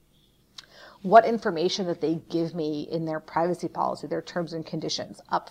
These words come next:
front about how that information they were collecting about me, it was gonna be protected. Um, so we are seeing a little bit of a shift. We're seeing a lot more noise come out when a brand, uh, is impacted. And the reality is in the marketplace is that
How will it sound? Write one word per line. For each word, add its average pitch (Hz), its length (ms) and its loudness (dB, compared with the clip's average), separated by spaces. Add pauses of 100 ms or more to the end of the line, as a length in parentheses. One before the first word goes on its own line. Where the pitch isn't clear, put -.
(120)
front 147 340 0
about - 260 -4
how 160 200 0
that 160 140 0
information 151 600 -10
they 147 100 -8
were - 100 -10
collecting - 580 -6
about 147 300 -4
me, 151 140 -10
it 151 60 -12
was 170 140 -10
gonna 160 220 -8
be 120 180 -12
protected. - 640 -12 (640)
Um, 170 400 4
so - 260 4
we 180 300 2
are 196 80 2
seeing 202 300 2
a 220 60 4
little 175 200 4
bit 180 100 2
of 175 80 -4
a 175 40 2
shift. 151 440 0
We're 165 80 -2
seeing 175 340 -2
a 143 80 -2
lot 165 380 4
more 175 220 -2
noise 160 340 -4
come - 240 -8
out 160 420 -2
when 156 540 -6
a 180 60 -4
brand, - 500 -6 (1300)
uh, 180 260 4
is 160 140 -4
impacted. - 560 -2
And 175 140 -4
the 180 80 -4
reality 170 560 4
is 170 120 -2
in 170 80 -4
the 165 80 -4
marketplace 151 800 -6
is - 140 -14
that 165 320 0